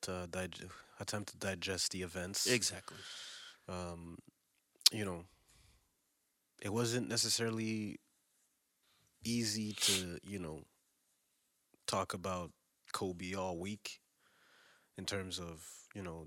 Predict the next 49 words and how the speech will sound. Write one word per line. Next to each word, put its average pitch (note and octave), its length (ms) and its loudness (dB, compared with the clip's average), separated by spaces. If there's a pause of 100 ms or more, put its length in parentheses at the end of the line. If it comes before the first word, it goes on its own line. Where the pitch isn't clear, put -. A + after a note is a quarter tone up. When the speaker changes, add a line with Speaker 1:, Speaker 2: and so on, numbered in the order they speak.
Speaker 1:
the F2+ 140 -4
N F2 120 -4
B E2+ 220 -6
A. E2+ 320 -6
As F2 120 -6
N F2 100 -6
B E2+ 180 -6
A D#2+ 40 -6
fans, E2 360 -8
obviously, E2 640 -6 (580)
they F2+ 160 -8
were E2 120 -6
mourning D#2+ 500 -8 (420)
his, E2 220 -12
uh, D#2+ 240 -12 (260)
his - 180 -2
passing, E2 520 -2
and D#2+ 100 -14 (240)
along E2+ 220 -4
with E2 140 -6
Gigi E2+ 420 -4
and D#2 200 -10 (220)
the - 60 -4
seven E2+ 320 -2
other E2+ 160 -6
passengers, E2+ 760 -2
and E2+ 140 -14 (160)
Speaker 2:
Not D3+ 140 2
just G#2 180 4
the G2 80 2
N E2+ 100 -2
B E2 160 -6
A F2 40 -10
though. - 600 -10
Speaker 1:
Not G2+ 80 2
just F#2+ 180 -2
the F#2 80 0
N F2 80 0
B F#2 180 0
A, E2+ 40 -2
right? F2 280 -2 (120)
So - 200 10
Speaker 2:
Sports, - 520 10
Speaker 1:
sports - 320 4
Speaker 2:
period. - 20 4
Speaker 1:
in E2+ 120 -4
general, F#2 400 -4 (340)
and, E2+ 320 -6
uh, D#2+ 280 -6